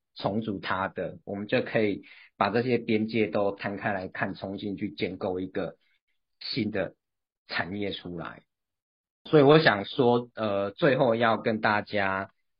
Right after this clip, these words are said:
分享的就是说，呃，产业绝对是可以重新去塑造的。那方法就是把它的元素、把它的边界都打开，除了人事时地物以外，有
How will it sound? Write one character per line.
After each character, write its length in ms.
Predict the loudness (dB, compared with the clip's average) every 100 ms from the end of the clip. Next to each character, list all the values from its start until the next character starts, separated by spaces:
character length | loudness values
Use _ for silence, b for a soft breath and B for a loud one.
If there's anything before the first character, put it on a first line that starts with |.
| _ _
分 200 | 2 2
享 260 | 2 -2 -4
的 80 |
就 180 | -6 -6
是 180 | -4 -6
说， 640 | -8 -6 -4 -2 -2 -4 -10 -8
呃， 400 | -4 -4 -6 -6
产 280 | -4 0 4
业 300 | 6 4 0
绝 200 | -4 -2
对 200 | 0 -2
是 160 | -4
可 240 | -10 -6 -6
以 280 | -6 -8 -14 _ _ _ _ _ _
重 280 | -8 -4 -4
新 240 | -4 -4
去 400 | -4 -6 -6 -8 -14
塑 340 | _ -6 -4 -2
造 300 | -2 -4 -4
的。 240 | -12 -14 _ _ _ _ _ _
那 160 | 0 0
方 280 | 2 0 2
法 160 | -2
就 140 | -2 -8
是 120 | -6
把 220 | -4 -4
它 180 | -2 -2
的 300 | 0 -2 -4
元 220 | -6 -6
素、 240 | -6 -6 -6
把 160 | -6
它 140 | -2 -2
的 60 |
边 260 | -2 -4 -4
界 160 | -4 -4
都 200 | -4 -4
打 220 | -6 -10
开， 200 | -10 -10
除 180 | -6 -4
了 20 | -2
人 180 | -4 -6
事 200 | -8 -10
时 160 | -10
地 220 | -10 -6
物 100 | -6
以 40 | -4
外， 140 | -4
有 120 | -4